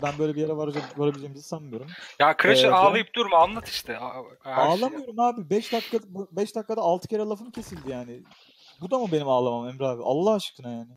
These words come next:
Speaker 2: Tamam, tamam,
Speaker 1: Bir şey
Speaker 2: anladım.
Speaker 1: soruyorum, soruma cevap vermeyip altı buçuk dakika etrafımda
Speaker 2: Arkadaşlar Crusher'a baskı yapmayın. Sakın chatten bir şey yazmayın. Size de takmayın.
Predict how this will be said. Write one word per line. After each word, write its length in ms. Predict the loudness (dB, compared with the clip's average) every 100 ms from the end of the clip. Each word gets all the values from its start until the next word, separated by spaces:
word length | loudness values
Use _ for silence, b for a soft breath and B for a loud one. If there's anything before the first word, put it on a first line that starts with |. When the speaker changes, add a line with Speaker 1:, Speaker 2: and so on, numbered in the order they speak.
| 0
Speaker 2:
Tamam, 320 | 0 0 -4 -6
tamam, 180 | -8
Speaker 1:
Bir 60 | -6
şey 40 | -8
Speaker 2:
anladım. 140 | -6
Speaker 1:
soruyorum, 300 | -4 -4 -4
soruma 300 | -6 -4 -2
cevap 260 | 2 2 0
vermeyip 220 | -2 0
altı 320 | 2 2 -2
buçuk 260 | -12 -14 -6
dakika 320 | -6 -2 -4 b b -2
etrafımda 280 | 4 6 4
Speaker 2:
Arkadaşlar 500 | 4 4 6 4 4
Crusher'a 480 | 2 2 2 4
baskı 300 | 4 4 2
yapmayın. 400 | 0 0 -2 -10
Sakın 280 | -10 -10 -10
chatten 440 | -8 -10 -6 -6 -6
bir 60 |
şey 140 | -8 -6
yazmayın. 380 | -6 -8 -14 -16
Size 280 | -12 -10
de 80 | -10
takmayın. 320 | -10 -10 -12